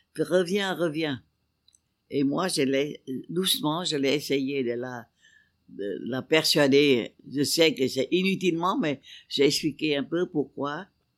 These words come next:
je m'engageais. Je dis que si tout le monde fait comme moi, on peut pas avoir la liberté, on peut pas avoir l'indépendance.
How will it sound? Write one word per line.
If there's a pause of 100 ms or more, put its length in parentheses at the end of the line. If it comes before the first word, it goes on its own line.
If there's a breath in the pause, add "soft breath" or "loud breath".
(440)
je
m'engageais. (1120)
Je
dis
que
si
tout
le
monde
fait
comme
moi, (540)
on
peut
pas
avoir
la
liberté, (380)
on
peut
pas
avoir
l'indépendance.